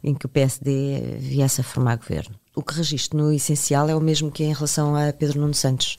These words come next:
uma forte preocupação em fazer pontes e recorrer a diferentes critérios nas escolhas para, para que não sejam todos muito, <laughs> com o mesmo perfil. É preciso, de facto, apostar na diferença.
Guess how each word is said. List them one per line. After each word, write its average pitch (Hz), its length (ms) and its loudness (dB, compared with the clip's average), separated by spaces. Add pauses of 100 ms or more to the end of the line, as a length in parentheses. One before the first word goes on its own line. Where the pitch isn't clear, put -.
(600)
uma 143 640 4
forte - 320 -4
preocupação 147 520 0
em 143 40 4
fazer 143 280 2
pontes - 600 -4 (640)
e 151 240 4
recorrer 156 440 0
a - 20 0
diferentes 147 720 -2
critérios 160 680 0
nas 143 160 0
escolhas 143 480 -2
para, 135 460 0 (560)
para 139 180 4
que 139 100 -8
não 139 320 2
sejam 135 480 2
todos 131 300 -2
muito, 131 640 2 (260)
<laughs> - 240 -2
com 131 120 0
o - 20 2
mesmo 131 280 4
perfil. 147 520 0
É 151 80 2
preciso, 123 500 -6
de - 80 -14
facto, - 500 -6
apostar 139 400 0
na 139 80 2
diferença. 135 640 -2